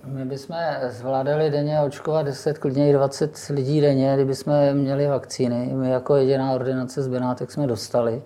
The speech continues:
A bylo to jedině na základě těch administrativních obstrukcí, které si vymyslelo, já nevím, jestli ministerstvo, nebo úzis, nebo kdo.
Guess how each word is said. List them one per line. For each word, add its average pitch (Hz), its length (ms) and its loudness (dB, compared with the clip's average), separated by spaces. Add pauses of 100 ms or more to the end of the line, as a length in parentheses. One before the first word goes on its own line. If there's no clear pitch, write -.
(540)
A 120 60 -4
bylo 131 160 4
to 135 100 4
jedině 135 440 4
na 135 120 2
základě 131 580 4
těch 131 260 -2
administrativních 139 960 2
obstrukcí, 131 580 0
které 131 260 4
si 131 380 4
vymyslelo, 135 720 2 (480)
já 117 120 2
nevím, 123 180 4
jestli 131 240 4
ministerstvo, 127 800 2
nebo 135 260 4
úzis, 120 360 0
nebo 123 260 2
kdo. 120 380 4